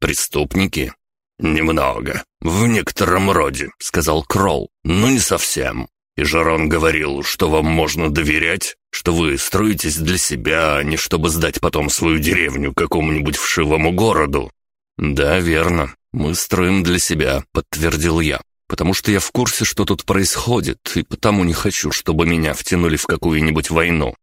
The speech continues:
Кролл покосился теперь на меня. «Те, кто хочет прятаться, деревень не строят.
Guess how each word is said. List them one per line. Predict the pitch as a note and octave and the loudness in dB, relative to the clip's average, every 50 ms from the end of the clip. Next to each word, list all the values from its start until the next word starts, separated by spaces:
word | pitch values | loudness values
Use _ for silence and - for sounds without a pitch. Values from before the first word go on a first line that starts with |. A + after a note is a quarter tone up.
| _ _ _ _ _ _ - | _ _ _ _ _ _ -6
Кролл | - D#2 D#2 D2+ D2+ D2 D2 | -4 -2 0 0 0 0 0
покосился | - F#2+ F2+ - G2+ - - F#2 E2+ E2 - - F#2+ | -2 -2 -2 0 -2 -2 -2 -2 -2 -2 -2 -4 -4
теперь | - - F#2 - F2 E2+ F2 | -4 -4 -4 -2 -2 0 0
на | F2 F2 | 2 2
меня. | F2+ F2+ F2+ F2+ E2 D2 C2 - - - _ _ _ _ _ | 2 2 2 0 0 -2 -4 -6 -8 -12 _ _ _ _ _
«Те, | - D2 D2 D2 | -4 -2 -2 -2
кто | - - D2+ D2 | -2 -4 -4 -2
хочет | - D2 C#2+ C#2+ - - - - | -2 -2 -2 -2 -4 -6 -8 -4
прятаться, | - D#2+ D#2+ D2+ D2+ D2+ - - D#2 - - - E2+ C#2+ C2 A#1 A#1+ | -2 -2 0 0 -2 -2 -2 -2 -4 -4 -2 -2 0 0 0 -2 -4
деревень | B1 C2 C#2 D2+ D2 E2 E2 D2+ D#2 D#2 D#2+ | -6 -6 -4 -2 -2 -2 0 0 0 0 0
не | E2 E2+ | 0 0
строят. | F2+ - - - D#2+ D2+ D2+ D#2+ D#2+ D2+ C2 - - - | 0 -2 -2 -2 0 0 2 2 0 0 -2 -6 -8 -14